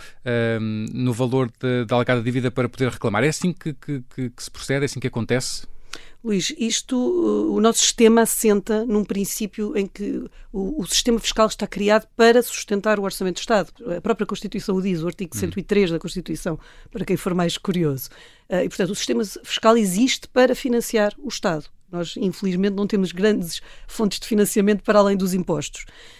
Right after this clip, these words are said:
Speaker 2: E, portanto, uh, se não se criar um sistema, se não tivermos um sistema onde se paga primeiro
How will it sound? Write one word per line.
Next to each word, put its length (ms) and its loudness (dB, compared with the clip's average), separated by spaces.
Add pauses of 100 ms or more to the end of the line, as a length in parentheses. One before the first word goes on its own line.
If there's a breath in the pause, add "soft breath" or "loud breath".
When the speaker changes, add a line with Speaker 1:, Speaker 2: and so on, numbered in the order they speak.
(160 loud breath)
Speaker 2:
E, 80 2
portanto, 640 4 (360 soft breath)
uh, 180 -2
se 320 8
não 160 10
se 180 2
criar 400 4
um 80 2
sistema, 600 0
se 100 -4
não 140 4
tivermos 420 4
um 80 0
sistema 460 -4
onde 100 -4
se 80 -6
paga 300 4
primeiro 540 -2